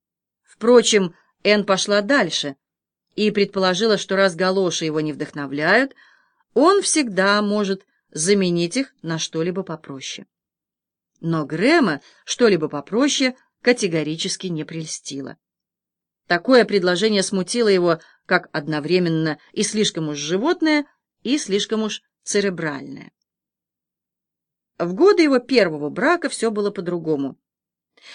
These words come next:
Барбара считала свои месячные временем, когда страдания женщины должны особенно превозноситься. Когда ей при принятии решений дозволена иррациональность на порядок выше,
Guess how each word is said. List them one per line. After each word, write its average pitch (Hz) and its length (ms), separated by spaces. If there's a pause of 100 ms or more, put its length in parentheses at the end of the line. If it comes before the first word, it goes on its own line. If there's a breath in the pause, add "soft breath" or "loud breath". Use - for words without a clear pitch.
(120 loud breath)
Барбара 220 520
считала 208 380
свои 190 280
месячные 185 580
временем, 185 540 (340 loud breath)
когда 202 300
страдания 220 560
женщины 214 480
должны 185 540 (200)
особенно 185 580
превозноситься. 156 800 (840)
Когда 170 240
ей 190 360
при 214 120
принятии 165 460
решений 208 580 (220 loud breath)
дозволена 208 640 (180)
иррациональность 226 1300 (320 soft breath)
на 175 300
порядок 165 480
выше, 190 480